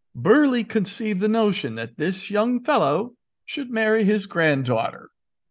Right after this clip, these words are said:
And we have a note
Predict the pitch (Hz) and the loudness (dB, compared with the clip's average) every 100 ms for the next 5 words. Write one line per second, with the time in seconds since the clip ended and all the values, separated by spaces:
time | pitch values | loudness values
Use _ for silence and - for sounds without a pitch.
0 | _ _ _ _ _ _ _ _ _ _ | _ _ _ _ _ _ _ _ _ _
1 | _ _ _ _ - 175 165 165 175 - | _ _ _ _ -2 2 4 2 -2 -6
2 | 190 185 190 185 160 220 254 294 127 - | 0 2 4 4 2 2 4 2 0 -6